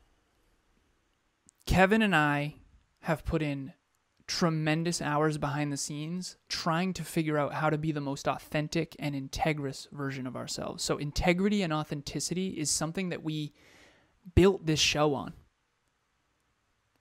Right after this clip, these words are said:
We built this show on that. Character over everything is something we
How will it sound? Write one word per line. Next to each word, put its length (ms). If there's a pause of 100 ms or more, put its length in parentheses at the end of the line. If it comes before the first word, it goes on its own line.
We 100 (140)
built 340
this 140
show 400
on 240
that. 280 (220)
Character 380
over 200
everything 380
is 80
something 320
we 140